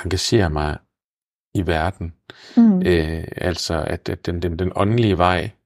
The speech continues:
Speaker 1: er en vej, som, som, øh, ikke bare leder mig ind, men som leder mig gennem mit hjerte og ud i verden, ikke?
Speaker 2: Ja.
Speaker 1: For at gøre godt. Og dermed er der også sagt noget om, at, at, at det er jo, vil jo naturligvis være i fællesskab med andre mennesker.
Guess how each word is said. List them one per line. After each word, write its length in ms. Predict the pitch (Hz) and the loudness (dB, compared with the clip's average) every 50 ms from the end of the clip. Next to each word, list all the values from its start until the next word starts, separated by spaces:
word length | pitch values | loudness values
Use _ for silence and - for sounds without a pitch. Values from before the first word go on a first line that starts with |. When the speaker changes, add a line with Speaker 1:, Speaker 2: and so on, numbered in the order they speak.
| _ _ - | _ _ -8
Speaker 1:
er 120 | - 92 90 | -4 -2 -2
en 120 | 87 82 | 0 0
vej, 260 | 90 98 107 104 78 | 0 2 2 0 0
som, 440 | 76 - - 90 82 80 78 80 - _ - - - - - - - - - - _ - | -2 -2 -2 -2 -2 -2 -4 -6 -8 _ -18 -20 -20 -20 -20 -20 -20 -20 -20 -20 _ -8
som, 340 | - - 98 - - - - - - | -2 -2 -2 -2 -2 -6 -10 -8 -8
øh, 200 | - - 98 - - - | -6 -4 -6 -6 -8 -8
ikke 240 | - - 120 - - - | -4 -2 -2 -2 0 0
bare 160 | 104 101 107 | 2 2 2
leder 240 | 101 98 95 90 87 | 2 4 4 4 4
mig 140 | 87 73 - | 2 2 4
ind, 260 | 123 131 127 - 85 - - - _ - - | 4 2 2 0 -4 -10 -14 -18 _ -14 -4
men 200 | - 92 92 87 | -2 0 0 0
som 200 | - - 98 87 | 0 0 2 2
leder 220 | 90 92 90 90 | 4 4 4 4
mig 200 | 87 87 85 85 82 - - | 4 2 2 0 -2 -4 0
gennem 280 | - 113 110 92 85 | 0 2 2 2 0
mit 140 | 82 85 78 | -2 -2 -2
hjerte 400 | - 85 78 80 87 98 104 92 | 0 0 2 2 2 0 0 0
og 100 | 78 - | -2 -2
ud 100 | - 90 | -4 -4
i 100 | 87 78 73 | -4 -6 -6
verden, 400 | 71 69 69 73 85 95 104 104 | -6 -6 -6 -6 -8 -8 -8 -8
ikke? 180 | 104 113 - - _ - 220 | -8 -8 -12 -16 _ -2 0
Speaker 2:
Ja. 100 | 208 180 - | 0 2 2
Speaker 1:
For 100 | 98 87 | 2 0
at 80 | - | 0
gøre 140 | - 87 80 | 0 -2 -2
godt. 340 | - - 60 67 - - _ _ _ - - - - - - _ _ - | -2 -2 -4 -4 -6 -6 _ _ _ -20 -20 -20 -20 -20 -20 _ _ -4
Og 160 | 104 - - | -2 2 4
dermed 260 | 131 127 120 110 110 | 4 4 4 2 2
er 100 | 104 95 | 2 2
der 80 | 90 80 | 2 0
også 220 | - 110 113 - | 0 0 -2 -2
sagt 300 | - 104 101 104 - - | -2 -2 -2 -2 -2 -2
noget 160 | 101 92 90 | -2 0 0
om, 200 | 87 87 85 - | 0 -2 -2 -4
at, 100 | - - - _ - | -6 -10 -12 _ -12
at, 180 | - - - - - _ - | -6 -6 -6 -6 -6 _ -16
at 200 | - - - - - _ _ _ _ _ _ _ _ _ _ | -10 -8 -8 -8 -10 _ _ _ _ _ _ _ _ _ _
det 160 | 104 104 95 90 | 2 4 4 4
er 40 | |
jo, 280 | 87 82 82 85 85 - - - | 4 4 2 0 -2 -4 -6 -4
vil 160 | 92 87 87 | -2 0 2
jo 100 | 87 87 | 2 0
naturligvis 580 | 82 78 78 - - - 101 82 82 80 - - | 0 -2 -6 -4 0 0 2 2 2 0 0 0
være 100 | 82 78 | 0 0
i 20 | |
fællesskab 580 | - - - 104 82 - - - - 73 71 - | 0 0 0 0 0 0 -2 -2 -2 -2 -2 0
med 80 | 73 | -2
andre 180 | 69 71 78 78 | -2 -2 -2 -2
mennesker. 420 | 76 76 73 - 90 - - - | -2 -4 -4 -6 -8 -10 -12 -12